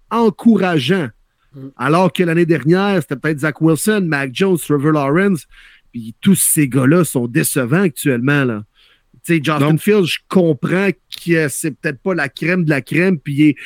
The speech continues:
Speaker 1: oh, il est peut-être pas au-delà de comment on l'a vendu dans les dernières semaines, mais il démontre des signes intéressants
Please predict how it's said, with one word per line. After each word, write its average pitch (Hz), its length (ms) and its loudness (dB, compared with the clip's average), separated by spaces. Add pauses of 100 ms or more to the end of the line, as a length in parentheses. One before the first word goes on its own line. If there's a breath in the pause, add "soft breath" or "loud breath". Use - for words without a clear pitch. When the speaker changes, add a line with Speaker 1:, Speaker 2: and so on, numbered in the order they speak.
(380 loud breath)
Speaker 1:
oh, 156 180 -2
il 151 180 -2
est 170 60 4
peut-être 190 320 -2
pas 240 120 2
au-delà 208 440 4
de 175 120 0
comment 185 360 0
on 196 80 6
l'a 175 200 2
vendu 160 380 0
dans 180 120 0
les 160 100 4
dernières 151 380 0
semaines, 143 520 -2
mais 139 420 2
il 151 80 2
démontre 165 400 2
des 160 100 4
signes 175 200 -2
intéressants 147 640 0